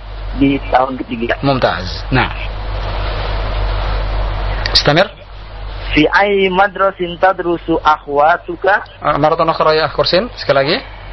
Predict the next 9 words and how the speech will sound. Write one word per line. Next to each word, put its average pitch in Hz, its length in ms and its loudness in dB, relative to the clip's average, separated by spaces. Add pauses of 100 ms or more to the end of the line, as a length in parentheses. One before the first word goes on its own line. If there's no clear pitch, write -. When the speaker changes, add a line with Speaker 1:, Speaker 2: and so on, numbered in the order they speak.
(100)
Speaker 1:
"Fi 151 160 0
ayyi 175 320 4
madrasatin 180 1040 0 (320)
tadrusu 170 720 2 (400)
akhwatuka?" 147 1300 4
Speaker 2:
Mumtaz. 135 560 2
Nah. 120 240 -2 (1800)
Speaker 1:
"Di 165 160 6
sekolah 170 400 4